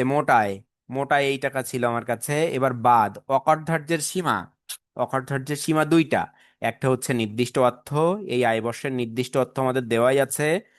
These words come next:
অঙ্ক-, অঙ্কে দেওয়া থাকে না, এটা আমাদের শর্ত অনুযায়ী দেওয়া থাকে চার লক্ষ পঞ্চাশ হাজার টাকা, বা মোট চাকরি হতে যে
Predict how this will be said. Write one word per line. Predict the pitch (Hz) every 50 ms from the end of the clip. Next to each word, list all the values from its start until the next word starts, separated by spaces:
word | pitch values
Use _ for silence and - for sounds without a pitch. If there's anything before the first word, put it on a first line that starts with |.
| _ _ _ -
অঙ্ক-, | 117 120 120 123 120 - - -
অঙ্কে | 120 120 131 135 - 170
দেওয়া | 156 151 143 135
থাকে | 131 135 123 - 127
না, | 120 123 123
এটা | 120 113 156 170
আমাদের | 160 135 123 113 117 117 - - _ _ _ _ _ _ -
শর্ত | - - - 135 - - -
অনুযায়ী | 139 139 139 135 127 131 127 120
দেওয়া | 120 120 117 117
থাকে | 117 - 131 - - 147 165
চার | 170 - 139 120 120
লক্ষ | 120 120 120 - 131
পঞ্চাশ | 117 117 117 113 107 123 120
হাজার | 135 135 143 139 -
টাকা, | - 147 147 - 170 180 208 247 - _ _ _ _ _ _ _ -
বা | 113 113 117 147 151 143 120 101 92 - - 110 110 113
মোট | 117 131 151 165 180 180 - -
চাকরি | - 151 135 131 135 143 147
হতে | 147 147 143 - 139
যে | 123 120 123